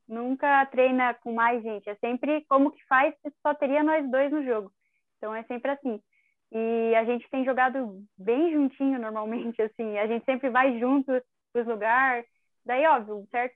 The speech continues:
Às vezes não morre, daí se perde, mas a gente tenta se achar no meio do jogo lá.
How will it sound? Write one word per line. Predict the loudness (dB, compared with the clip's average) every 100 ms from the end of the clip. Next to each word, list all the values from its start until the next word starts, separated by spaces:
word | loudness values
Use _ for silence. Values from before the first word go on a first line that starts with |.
| _
Às | -10 -4
vezes | 0 0
não | 0
morre, | -2 0 2 2 2 -2
daí | -4 -6 -8
se | -6
perde, | -2 0 0 -2
mas | -6 -8
a |
gente | -8 -6 -4
tenta | -4 -4
se | -6
achar | -6 -2 -2
no | -2
meio | -4 -6
do | -6
jogo | -6 -6 -4
lá. | -2 -4